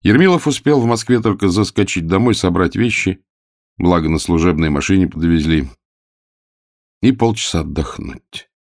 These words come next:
если это можно назвать отдыхом. «В цирк, ты же обещал!» прыгала по комнате Наташка, пока он прилег перед дорогой, чтобы собраться с мыслями.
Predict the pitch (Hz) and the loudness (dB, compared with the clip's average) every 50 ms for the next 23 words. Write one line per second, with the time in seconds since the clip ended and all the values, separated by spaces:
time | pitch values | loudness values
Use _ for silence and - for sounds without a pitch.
0 | _ _ _ _ _ _ _ _ _ - 87 98 - - 120 131 - - 85 85 | _ _ _ _ _ _ _ _ _ -2 -2 0 0 0 0 0 2 2 0 -2
1 | - - 101 104 95 78 80 80 76 85 - - 80 80 67 69 69 - - 60 | -2 -2 -4 -2 -2 -2 -4 -4 -4 -4 -4 -4 -4 -4 -4 -6 -6 -8 -10 -10
2 | 55 - - - - - - _ _ _ _ _ _ _ _ _ _ _ _ _ | -12 -12 -14 -14 -16 -18 -18 _ _ _ _ _ _ _ _ _ _ _ _ _
3 | _ _ _ _ _ _ - - - - 202 214 202 156 104 - - - 170 165 | _ _ _ _ _ _ -16 -8 -2 2 4 4 4 4 2 0 0 0 2 2
4 | 165 180 185 175 180 202 185 - - 220 202 185 127 90 - - - 98 101 90 | 2 2 2 2 2 0 0 0 0 0 2 2 2 0 -2 -2 -2 0 0 2
5 | 80 85 82 - - 95 87 - 92 87 85 80 73 - 76 78 76 67 - 101 | 0 0 0 0 -2 -2 -2 0 0 0 0 0 -2 -4 -4 -4 -4 -2 -2 -2
6 | 95 - - 90 - - - - - 87 82 78 67 - 85 80 76 80 87 87 | -2 -4 -6 -8 -8 -8 -6 -4 -2 0 0 0 -2 -2 -2 0 0 0 0 -2
7 | _ - 85 71 71 65 69 73 73 80 87 80 71 - - 78 73 67 - - | _ -4 -4 -4 -4 -4 -6 -4 -2 -2 -2 -2 -4 -4 -4 -6 -6 -6 -6 -6
8 | 73 69 76 71 - - - - 73 69 67 - - - - 65 | -4 -2 -4 -4 -4 -6 -6 -4 -4 -4 -6 -8 -10 -12 -14 -16